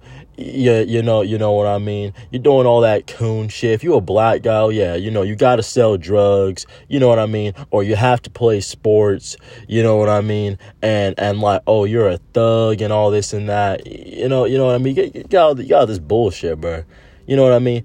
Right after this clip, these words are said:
Now, I'm not gonna lie. There are black people who happen to fit that mold,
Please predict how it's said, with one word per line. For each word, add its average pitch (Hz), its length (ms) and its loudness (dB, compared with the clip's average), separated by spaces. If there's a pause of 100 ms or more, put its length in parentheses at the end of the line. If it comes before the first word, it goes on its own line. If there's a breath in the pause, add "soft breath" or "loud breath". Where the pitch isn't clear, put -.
(160 soft breath)
Now, 107 180 0
I'm 139 80 2
not 135 220 2
gonna 101 160 -2
lie. 92 360 0 (140)
There 110 400 4
are 123 340 4
black 98 400 0
people 127 300 -10
who 101 140 -8
happen 98 320 -4
to - 100 -12
fit - 320 -8
that 98 240 -4
mold, 95 480 -2